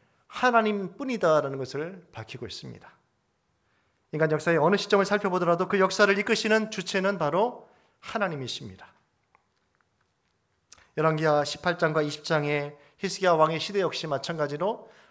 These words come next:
하나님의 주권과 통치 가운데 다스려지고 있다는 것을 오늘 우리는 말씀을 통해서 확인할 수 있습니다. 오늘 우리의 시대 역시 하나님이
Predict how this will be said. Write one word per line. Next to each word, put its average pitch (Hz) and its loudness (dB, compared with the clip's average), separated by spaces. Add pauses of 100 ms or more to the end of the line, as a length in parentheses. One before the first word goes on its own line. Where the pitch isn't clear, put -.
하나님의 190 2
주권과 165 -2
통치 185 -10
가운데 151 -4 (480)
다스려지고 135 -6
있다는 123 -4
것을 123 -8
오늘 131 -8
우리는 120 -10
말씀을 110 -10
통해서 131 -10 (200)
확인할 139 -10
수 - -12
있습니다. - -14 (800)
오늘 156 2
우리의 190 4
시대 208 2
역시 175 -2 (240)
하나님이 196 -2